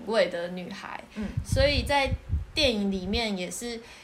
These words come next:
Speaker 1: 像有两首歌啊，一首是他们三个人在开车进入隧道那一，
Speaker 2: 对。
Speaker 1: 那个，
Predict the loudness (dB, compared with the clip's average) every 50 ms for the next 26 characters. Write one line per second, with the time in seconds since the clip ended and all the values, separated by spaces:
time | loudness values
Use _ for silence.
0 | -20 -20 _ -6 0 0 2 2 4 2 4 4 2 0 2 0 0 0 0 0
1 | -2 -2 -2 0 2 2 2 0 0 -2 -4 -2 -2 -2 -2 -2 -4 -6 -6 -4
2 | -4 -4 -2 -2 -4 -4 -6 -8 -10 -10 -8 -2 -2 0 2 2 0 0 0 -4
3 | -6 -8 -2 0 2 2 2 0 -2 -2 0 2 2 2 0 -2 -4 -2 -2 -2
4 | 0 0 -2 -2 -4 -6 -6 -6 -6 -4 -6 -6 -6 -6 -10 -12 -10 -8 -8 -8
5 | -8 -8 -12 -20 -20 -20 -20 -20 -20 -20 -2 0 2 2 2 2 0 0 0 0
6 | -4